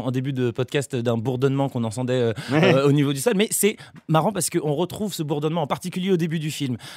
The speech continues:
Speaker 1: euh, qui nous fait, du coup, référence, euh, aux, aux, à différentes séquences qu'on avait pu voir peut-être, justement, en Irak. Et, euh, moi, ce que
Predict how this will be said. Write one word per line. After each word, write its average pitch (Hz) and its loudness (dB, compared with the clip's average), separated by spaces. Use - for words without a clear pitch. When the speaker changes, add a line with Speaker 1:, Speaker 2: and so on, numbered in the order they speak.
Speaker 1:
euh, 127 4
qui 190 0
nous 196 6
fait, 202 -4
du 170 -4
coup, 196 -4
référence, 170 -2
euh, 131 4
aux, 135 0
aux, - -4
à 139 -2
différentes 147 0
séquences 160 -2
qu'on 151 -2
avait 131 2
pu 135 -8
voir 127 0
peut-être, 143 0
justement, 139 -2
en 135 4
Irak. 139 4
Et, 143 4
euh, 127 6
moi, 180 2
ce - -2
que 156 2